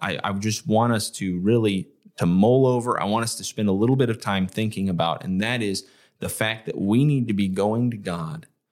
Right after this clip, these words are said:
through his scriptures and in prayer, saying, "God, we want your grace to train us." I think that's a worthwhile prayer. And I was wondering if real quickly you could, you could lead us in a prayer,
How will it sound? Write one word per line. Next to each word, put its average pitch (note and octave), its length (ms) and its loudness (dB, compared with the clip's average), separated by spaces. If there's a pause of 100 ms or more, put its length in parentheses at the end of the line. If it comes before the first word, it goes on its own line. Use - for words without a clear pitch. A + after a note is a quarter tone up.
(160)
through G#2 160 4
his F#2+ 200 0
scriptures C#3+ 760 -2
and - 180 -2
in E2+ 160 -4
prayer, C3 600 2 (240)
saying, F#2 460 -4
"God, A2 420 -2 (420)
we B2 220 4
want A#2+ 560 0
your A2 120 0
grace G2 500 -2
to D#2 100 -12
train D#2+ 480 -2
us." - 320 -8 (300)
I B2+ 100 -2
think F3+ 180 0
that's C#3 180 0
a B2+ 40 -4
worthwhile A2+ 540 2
prayer. F#2 540 -2
And G2+ 100 -6
I A2+ 100 -2
was B2 180 0
wondering A2 400 0
if F2 180 -8
real A#2+ 160 0
quickly B2 400 -2
you G2 220 0
could, F#2 240 -8 (200)
you A#2+ 120 4
could G#2 140 -2
lead B2 280 4
us B2+ 220 2
in G#2 100 -16
a F#2+ 60 -12
prayer, F#2+ 580 0